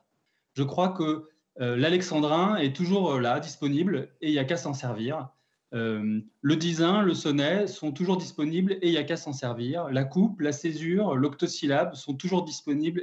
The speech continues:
et il n'y a qu'à s'en servir. De la même manière qu'il y avait déjà des vers libres avant, euh, euh, Baudelaire. Euh, je sais pas moi, quand on lit, euh,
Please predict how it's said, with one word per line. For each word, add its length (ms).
et 60
il 40
n'y 40
a 60
qu'à 100
s'en 160
servir. 360
De 100
la 100
même 160
manière 400
qu'il 200
y 40
avait 140
déjà 240
des 140
vers 220
libres 460
avant, 480
euh, 400
euh, 180
Baudelaire. 520
Euh, 200
je 100
sais 140
pas 120
moi, 120
quand 220
on 160
lit, 240
euh, 300